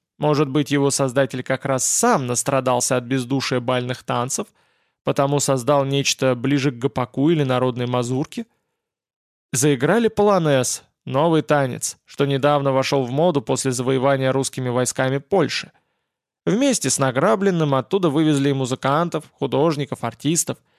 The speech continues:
Если не в Санкт-Петербург для украшения столицы, то в Сибирь, чтобы смирить польский гонор. Александр поклонился Кате,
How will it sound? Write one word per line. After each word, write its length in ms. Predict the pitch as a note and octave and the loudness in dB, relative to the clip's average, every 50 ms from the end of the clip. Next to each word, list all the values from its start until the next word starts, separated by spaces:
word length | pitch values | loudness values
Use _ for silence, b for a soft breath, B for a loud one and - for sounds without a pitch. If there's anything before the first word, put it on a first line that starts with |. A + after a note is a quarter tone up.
| _ _ _ _ _ _ _ _ _ | _ _ _ _ _ _ _ _ _
Если 360 | - D#3+ F#3+ F#3+ E3+ - E3+ E3 | 0 2 2 4 2 2 2 2
не 140 | E3+ E3+ | 2 0
в 60 | D3 - | 0 2
Санкт-Петербург 920 | - E3 E3 D3+ - - _ - D3+ C#3 C#3+ C3 B2+ C3 - A#3+ - F3 | 2 2 0 0 -2 -4 _ -2 0 0 0 -2 0 0 0 0 0 0
для 140 | E3+ F#3+ F#3+ | 0 0 0
украшения 520 | E3 - F#3 F3 E3 - F3+ F3 F3 E3 | 0 0 0 0 0 0 0 0 0 0
столицы, 600 | D3+ - - D#3+ E3 E3+ D#3+ D#3+ - - D3+ C3+ - _ _ _ _ _ _ _ _ | -2 0 0 0 2 2 0 0 -2 -4 -4 -6 -8 _ _ _ _ _ _ _ _
то 180 | C#3+ F3+ B3+ | 0 0 0
в 80 | A3 - | 0 0
Сибирь, 520 | - - C#3 B2 A2+ B2 B2 A#2+ A2+ - _ _ _ _ _ | 0 0 0 0 2 0 0 0 -2 -8 _ _ _ _ _
чтобы 280 | _ - - G#3+ F#3 F3+ | _ -4 -2 0 0 0
смирить 380 | - - G#3+ A3 F3+ C3+ - - | 0 0 0 0 0 -2 -2 -2
польский 360 | D3 C#3 B2+ - - F#3 F3 | -2 -2 -2 -2 -4 -4 -2
гонор. 380 | D#3+ D3 C3 A#2 A#2 - - _ _ _ _ _ _ _ _ _ _ _ _ _ _ _ _ _ _ _ _ | 0 0 0 0 -4 -10 -16 _ _ _ _ _ _ _ _ _ _ _ _ _ _ _ _ _ _ _ _
Александр 520 | - C3 B2+ B2+ - - A#3+ B3 G#3+ F3 - | -4 -2 -2 -2 0 0 0 2 2 0 -2
поклонился 580 | - C#3 - C3+ C3 B2+ A#2+ B2 A#2 - - | -2 -4 -2 -2 -2 0 -2 -4 -6 -6 -8
Кате, 440 | - - - D3+ E3+ - - F#3+ F3 | -4 -2 0 0 0 0 -4 -8 -10